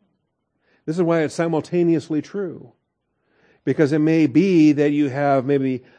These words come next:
uh, a financial lack, but you've got an abundance in another realm. See? And, and so they, they work together.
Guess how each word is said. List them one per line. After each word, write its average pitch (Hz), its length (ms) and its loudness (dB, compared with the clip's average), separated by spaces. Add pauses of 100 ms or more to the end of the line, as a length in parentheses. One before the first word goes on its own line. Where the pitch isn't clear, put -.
(180)
uh, 120 300 -4 (240)
a 123 100 -12
financial 156 680 -2
lack, 127 340 0 (240)
but 127 160 -6
you've 143 100 2
got 147 140 2
an 143 100 -2
abundance 147 480 0
in 185 80 -2
another 196 320 0
realm. 113 340 -4 (760)
See? 104 420 -8 (460)
And, 135 260 0
and 135 180 -4
so 151 220 -2
they, 143 160 2
they 135 160 0
work 123 260 -2
together. 131 500 -14